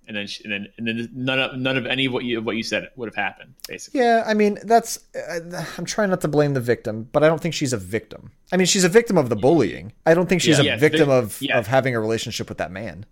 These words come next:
Speaker 1: No, she made that decision herself. Yeah.
Speaker 2: I think so too.
Speaker 1: Yeah.
Speaker 2: Yeah. So, I don't know. I, it's just, it's, um, I don't think I knew a lot of the details of it all.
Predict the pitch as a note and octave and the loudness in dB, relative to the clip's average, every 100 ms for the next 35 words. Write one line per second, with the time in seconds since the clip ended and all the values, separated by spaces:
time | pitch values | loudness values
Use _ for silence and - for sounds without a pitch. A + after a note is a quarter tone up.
0 | _ C#3 G2 - - D3 D3 C3 A2+ B2+ | _ -4 -4 -4 -4 -2 0 -2 -4 -8
1 | A2 G#2+ G#2 F#2 E2 - F2+ C3 C3 A2+ | -8 -8 -8 -10 -10 -14 -8 -6 -4 -6
2 | A#2 G2+ - - _ _ F#2+ E2+ E2+ _ | -6 -6 -12 -18 _ _ -10 -10 -12 _
3 | _ _ - F#2+ - _ _ - G#3+ A3 | _ _ -12 -10 -10 _ _ -2 0 0
4 | C#4 D4 C3+ C3 F3+ F#3 - G#3 E3 D#3+ | -2 0 2 6 6 4 0 -2 -2 -2
5 | D#3+ D3 C#3 C3 B2 _ _ D#3 F#3+ G#3+ | 4 4 4 0 -8 _ _ 0 2 0
6 | G#3 F3 D3+ D3 C3+ B2+ A2+ F#2 F#2+ E3 | -2 -2 0 4 4 4 0 -6 -8 -8
7 | G#3 F#3+ A#3 B3 B3+ | -8 -10 -8 -8 -8